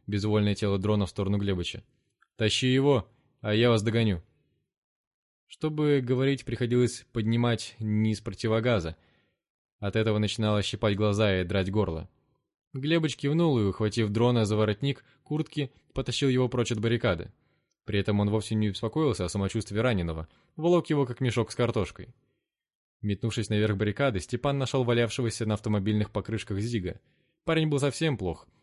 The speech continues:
Правой ноги ниже колена не было, лишь окровавленное тряпье, да торчащая в сторону белая кость. Зига уже не кричал, только что-то мычал, иногда переходя на скулеж,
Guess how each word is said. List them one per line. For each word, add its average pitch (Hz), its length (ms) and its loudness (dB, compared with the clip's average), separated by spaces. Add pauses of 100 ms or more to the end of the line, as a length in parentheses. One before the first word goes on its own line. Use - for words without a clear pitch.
(880)
Правой 107 320 2
ноги 104 380 2
ниже 123 280 0
колена 120 320 2
не 135 200 0
было, 87 260 -6 (340)
лишь 143 180 -2
окровавленное 127 800 0
тряпье, 123 500 -2 (240)
да 135 200 -4
торчащая 135 840 0
в - 80 -10
сторону 123 560 0
белая 104 480 2
кость. - 440 -4 (520)
Зига 107 300 -2
уже 110 240 2
не 113 100 2
кричал, 117 500 -2 (200)
только 151 200 -2
что-то 143 300 0
мычал, 123 580 0
иногда 95 320 -2
переходя 92 420 -2
на 92 60 0
скулеж, 104 480 -4